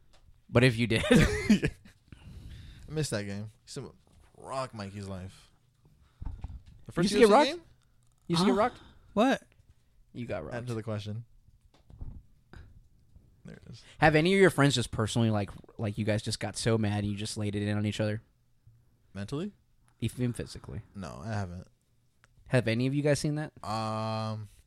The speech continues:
Speaker 2: I haven't seen it, but I have heard of it. I don't know if we just shout them out.
Speaker 1: We don't have to shout them out, but you know who you are out there.
Speaker 2: Yeah.
Speaker 1: You shouldn't have did that. <laughs>
Speaker 3: Kyle tried fighting me.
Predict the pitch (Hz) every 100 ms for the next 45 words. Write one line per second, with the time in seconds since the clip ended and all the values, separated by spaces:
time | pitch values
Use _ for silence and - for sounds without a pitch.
0 | _ _ _ 110 143 131 104 - - 113
1 | 143 196 135 113 113 143 123 120 101 85
2 | - - _ _ _ _ - 101 98 98
3 | 98 - 101 98 95 98 98 101 - _
4 | - _ _ _ _ - - - 139 160
5 | 131 107 - 104 113 110 110 143 139 110
6 | 101 92 95 85 - 90 110 - 123 120
7 | 95 80 139 131 202 131 104 98 98 101
8 | - 605 508 - 277 269 247 196 147 156
9 | 156 131 123